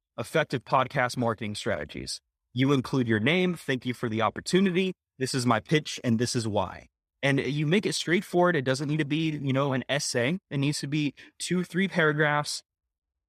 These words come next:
relatively quick. And, uh, they like your pitch. Great. They include you. And next thing you know, bam, you're in articles, you're in press, because press is an essential thing when it comes to building out your credibility because it's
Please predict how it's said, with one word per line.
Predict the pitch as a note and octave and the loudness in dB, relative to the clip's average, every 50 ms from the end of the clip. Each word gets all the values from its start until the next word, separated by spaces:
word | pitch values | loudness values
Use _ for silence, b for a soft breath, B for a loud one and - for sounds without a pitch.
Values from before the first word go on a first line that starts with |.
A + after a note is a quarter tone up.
| _ _ - | _ _ -10
relatively | B2 A#2+ D3+ F3 G3 F3 - F#3+ E3 E3+ E3+ | 0 2 4 4 4 2 0 0 0 0 -2
quick. | - - D3+ D3 C#3 B2+ - - - _ _ _ _ _ _ _ _ C3 | 0 0 2 2 2 0 -4 -14 -20 _ _ _ _ _ _ _ _ 0
And, | C3+ B2+ B2+ B2+ B2 A#2+ | 2 4 4 4 4 4
uh, | B2 A#2+ A#2+ A#2 A#2 A#2 - - _ _ _ | 4 4 4 4 2 0 -4 -10 _ _ _
they | - B2+ | -2 2
like | B2 B2+ C3 - D3 | 2 2 2 2 -2
your | C3 | -2
pitch. | G#2 - A3+ A3+ - - - | 2 2 0 0 0 -6 -2
Great. | B2 C#3 E3+ G#3 - | 0 2 2 2 2
They | C#3+ C3 | 0 -2
include | B2 B2 - - E3 G3 F3+ | -2 -2 -2 -2 -2 0 0
you. | D#3 F#3 F#3+ | 0 0 0
And | E3 | 0
next | D3 C#3 - - | 0 -2 -2 -2
thing | D#3 D3+ | 0 0
you | C#3+ C#3 | 2 4
know, | C#3+ C#3+ C3+ C#3 B2 - _ _ _ _ _ | 4 4 2 0 -4 -8 _ _ _ _ _
bam, | A#2+ C#3 C#3 C3+ C3+ C3 B2+ | 0 0 2 2 2 2 2
you're | B2 C3 B2+ | 2 2 2
in | B2 | 2
articles, | - - B2 B2 B2 - - A#2 A2+ G#2+ | 0 0 0 0 0 0 -2 -2 -2 -2
you're | G#2+ G#2+ | -4 -4
in | G#2+ G#2 | -6 -4
press, | - - G#2+ F#2+ - - | 0 0 0 0 0 -6
because | - - B2 C3+ - | -6 -2 -2 -2 -2
press | - - - E3+ E3 F3+ - | -4 -2 0 0 0 0 -2
is | - C#3 B2 B2 | -6 -6 -4 -4
an | B2 A#2 | -4 -4
essential | A2+ A2 - - - - - - G#3 A3 G3+ - - - F#3 F3+ E3 D3 - B B B B B _ _ | -4 -6 -6 -6 -4 -4 -2 2 4 4 4 4 4 4 4 4 2 0 -4 B B B B B _ _
thing | - - - - F3 E3+ D3+ C3 A2 G#2 | -20 -20 -2 0 2 4 4 2 2 2
when | A2 A2+ | 0 -2
it | G#2+ - | -2 -2
comes | - - C3 B2 - | -2 -2 -2 -2 -2
to | - | -2
building | A#2+ A#2+ B2 B2 B2 | 0 0 2 2 2
out | A#2+ A2 | 0 0
your | A#2+ A2 | -2 -6
credibility | - - - A#2+ A2+ A2+ B2+ C#3+ C#3 B2+ A#2 | -4 -2 -2 0 0 0 0 0 0 0 -2
because | A2+ - - C3+ A#2 A#2+ | -4 -4 -4 -4 -2 -2
it's | A#2 - - | -6 -10 -12